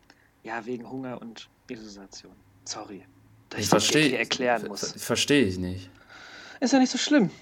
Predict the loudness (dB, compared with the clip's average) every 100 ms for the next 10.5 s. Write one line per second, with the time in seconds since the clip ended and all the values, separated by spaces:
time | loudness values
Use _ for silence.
0 | -20 -2 2 4 4 4 6 6 4 0
1 | 0 2 0 0 -2 2 4 4 4 4
2 | 4 6 6 6 0 0 2 2 0 -4
3 | -4 0 0 0 -8 _ -12 4 8 8
4 | 6 2 -2 8 10 10 8 6 4 0
5 | 2 2 2 0 -2 0 0 0 -2 -2
6 | -4 -6 -8 -12 -20 _ _ _ -4 -4
7 | -6 -10 -8 -8 -10 -14 -16 -12 -10 -12
8 | -14 -18 -18 _ -20 _ -20 _ _ -20
9 | -10 -8 -4 -4 0 6 10 10 12 12
10 | 12 12 12 12